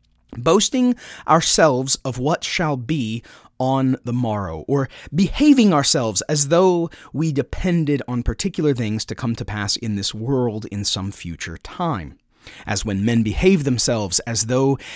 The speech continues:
they depended on being rich or promoted to honor hereafter, as though they were sure of accomplishing any particular design another day.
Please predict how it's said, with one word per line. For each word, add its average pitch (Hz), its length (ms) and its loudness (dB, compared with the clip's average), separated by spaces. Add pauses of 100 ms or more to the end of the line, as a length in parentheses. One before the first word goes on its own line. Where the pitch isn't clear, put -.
(120)
they 139 300 4
depended 131 800 0
on 113 200 -4
being 107 340 -2
rich - 480 2
or 117 100 2
promoted 131 680 0
to - 180 -4
honor 135 360 0
hereafter, 135 800 0 (360)
as 147 140 2
though 175 140 8
they 165 140 4
were 151 180 2 (220)
sure 190 680 6
of 151 120 2
accomplishing 175 800 0
any 185 180 2
particular 175 500 0
design 143 520 0
another 127 300 -2
day. 139 340 -8